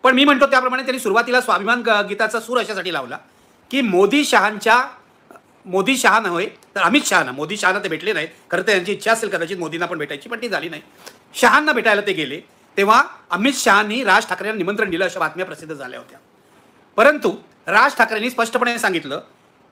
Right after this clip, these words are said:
की मी स्वतःच अमित शहाना फोन लावला आणि एकनाथ शिंदे आणि देवेंद्र फडणवीस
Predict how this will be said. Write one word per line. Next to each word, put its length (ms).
की 140
मी 140
स्वतःच 400
अमित 200
शहाना 280
फोन 200
लावला 300
आणि 300
एकनाथ 300
शिंदे 340
आणि 380
देवेंद्र 320
फडणवीस 440